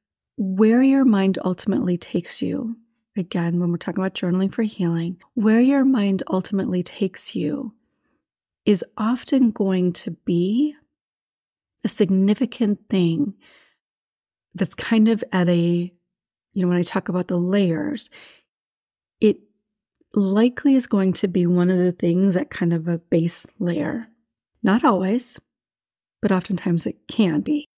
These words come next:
Now, you might find that you're in the middle of writing something and suddenly you think about needing something for dinner.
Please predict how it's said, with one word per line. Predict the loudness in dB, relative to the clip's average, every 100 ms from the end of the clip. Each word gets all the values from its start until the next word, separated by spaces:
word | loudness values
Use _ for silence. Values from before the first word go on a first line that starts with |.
| _ _ _ _
Now, | 0 2 2 -2 _ _ _ _ _
you | 2 4
might | 4 2 -2
find | -2 0 2
that | 0 0
you're | 2
in | 2
the |
middle | 2 2
of | 0
writing | 0 0 -2
something | -2 -2 0
and | 0
suddenly | 0 -2 0 0
you | 0
think | -4 -6
about | -6 -8 -6 -4
needing | -2 0 -2
something | -4 -6 -4 -4
for | -4
dinner. | -2 0 -2 -6